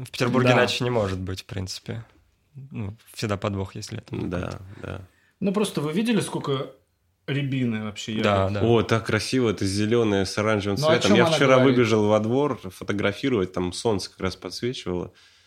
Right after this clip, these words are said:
Speaker 3: Такие цвета прям вообще.
Speaker 2: Рябины очень много, хотя жаркое
Speaker 3: Я не
Speaker 2: лето.
Speaker 3: замечал никогда, как будто бы в Питере вот такого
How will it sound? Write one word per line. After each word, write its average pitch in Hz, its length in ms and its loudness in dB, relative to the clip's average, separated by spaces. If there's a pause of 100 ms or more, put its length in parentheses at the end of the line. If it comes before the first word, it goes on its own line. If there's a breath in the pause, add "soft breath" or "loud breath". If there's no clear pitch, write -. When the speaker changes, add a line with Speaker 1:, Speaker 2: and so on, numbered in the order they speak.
(380 soft breath)
Speaker 3:
Такие 104 300 -4
цвета 95 440 -2
прям 87 260 -6
вообще. 87 440 -10
Speaker 2:
Рябины 139 360 -2 (100)
очень 151 300 -4
много, 101 480 -6
хотя 127 240 -4
жаркое 120 380 -2
Speaker 3:
Я 127 160 4
не 147 100 4
Speaker 2:
лето. 131 60 0
Speaker 3:
замечал 143 440 2
никогда, 123 540 2
как 107 160 -2
будто 117 240 -2
бы 101 160 0
в - 80 -12
Питере 104 340 -2
вот 101 160 0
такого 98 720 0